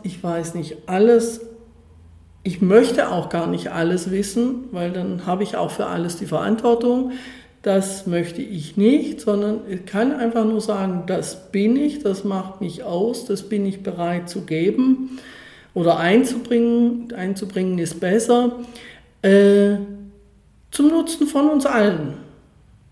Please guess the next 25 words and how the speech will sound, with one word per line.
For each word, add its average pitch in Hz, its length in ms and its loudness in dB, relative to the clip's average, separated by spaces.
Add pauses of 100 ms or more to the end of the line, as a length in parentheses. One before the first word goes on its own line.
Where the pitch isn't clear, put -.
(280)
Direkt, 240 460 2
unmittelbar 185 1000 0
oder 185 340 2
eben 170 300 -2
indirekt. 175 840 -2 (720)
Ähm, 180 420 2
ich 202 120 2
habe 196 160 4
erst 202 180 2
kürzlich 220 420 4
mit 196 240 -2
einem 185 460 -2
Studierenden 226 720 4
gesprochen, 208 480 0
einem 160 320 -4
ehemaligen 220 680 2
Studierenden, 196 720 -2
den 180 140 -4
habe 170 180 -6
ich 170 100 -12
zufällig 214 480 -2
in 175 120 -4
der 156 80 -4
Stadt 240 360 -6
getroffen. 196 680 -2